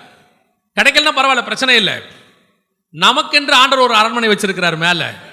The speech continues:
ஆண்டவர் வாசஸ்தலத்தை கட்டிக்கிட்டு இருக்கிறாரு. அதுல கொண்டு போய் கர்த்தர் நம்மளை உட்கார வைப்பார். அவரோடு கூட பக்கத்துல சிங்காசனத்துல உட்கார வச்சு கொள்வாருன்னு இருக்கு. நம்மளுடைய வியூ எப்பவுமே அது மேலேயே இருக்கணுங்க. அந்த, அது, அது பரமதேசத்துக்கு மேலேயே இருக்கணும். வசனம் தெளிவா சொல்லுது, "சாவு எனக்கு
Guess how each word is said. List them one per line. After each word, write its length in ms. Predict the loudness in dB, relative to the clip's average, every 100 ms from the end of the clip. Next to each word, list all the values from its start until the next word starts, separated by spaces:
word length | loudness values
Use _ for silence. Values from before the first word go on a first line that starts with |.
| -20 -20 -20 -20 -4
ஆண்டவர் 380 | 0 2 0 0
வாசஸ்தலத்தை 640 | 2 2 0 -2 -2 -2
கட்டிக்கிட்டு 360 | -4 -4 -4 -4
இருக்கிறாரு. 460 | -4 -2 -2 -6 -14 -20 _ _ _
அதுல 220 | -6 -4
கொண்டு 220 | -2 -2 -2
போய் 100 | -2
கர்த்தர் 300 | -2 -4 -2
நம்மளை 80 |
உட்கார 260 | -2 -2 -2
வைப்பார். 400 | -2 -2 -2 -2 -10 -20 -20 _ _
அவரோடு 380 | -4 0 0 0
கூட 160 | -2 -4
பக்கத்துல 460 | -4 -4 -4 -4 -6
சிங்காசனத்துல 540 | -4 -4 -4 -6 -6
உட்கார 260 | -6 -2 -2
வச்சு 220 | -4 -6
கொள்வாருன்னு 360 | -8 -4 -4 -4
இருக்கு. 360 | -6 -6 -8 -10 -20 -6
நம்மளுடைய 420 | -2 0 2 0
வியூ 340 | 0 0 0
எப்பவுமே 160 | -2 0
அது 220 | 0 0
மேலேயே 260 | 0 2 0
இருக்கணுங்க. 420 | -2 -10 -12 -14 -16 _ _ _ _ _ _ _ _
அந்த, 240 | -2 2
அது, 200 | 2 2
அது 140 | -2
பரமதேசத்துக்கு 720 | -2 -2 0 -2 -2 -4 -6
மேலேயே 440 | -4 0 0 -2 -4
இருக்கணும். 300 | -8 -12 -12 -18 _ _ _ _ _ _
வசனம் 380 | -2 0 0 0
தெளிவா 300 | 0 2 2 2
சொல்லுது, 300 | 0 0 -4
"சாவு 380 | 0 0 0
எனக்கு 460 | -2 -4 -6 -8